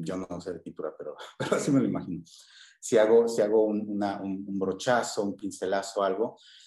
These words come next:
eh, pues bueno, esas, esas partes en las que se, se va desvaneciendo, ¿cómo,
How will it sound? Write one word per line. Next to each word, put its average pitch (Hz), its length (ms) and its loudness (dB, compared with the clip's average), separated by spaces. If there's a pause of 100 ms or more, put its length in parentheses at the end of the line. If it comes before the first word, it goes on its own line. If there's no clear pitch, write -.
(220)
eh, 95 440 -2
pues 107 140 0
bueno, 113 520 -2
esas, - 440 0
esas - 240 -4
partes - 460 -2
en 110 80 -2
las 98 160 -4
que 95 100 -12
se, 98 200 -2 (120)
se - 160 -8
va 104 160 4
desvaneciendo, 107 840 -4
¿cómo, 110 360 -4